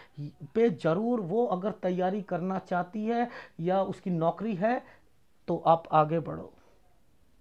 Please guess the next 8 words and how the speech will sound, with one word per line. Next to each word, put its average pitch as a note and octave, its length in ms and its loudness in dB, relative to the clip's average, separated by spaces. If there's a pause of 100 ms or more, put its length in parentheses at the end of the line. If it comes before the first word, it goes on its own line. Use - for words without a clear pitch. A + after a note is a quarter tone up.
(240)
ठीक - 180 -6
है, C4+ 120 2 (320)
देखो F#3 200 0
शादी E3 320 2
को F#3 120 -2
कैसे F3 280 0
देखते D#3 380 -4
हैं, C#3 200 -8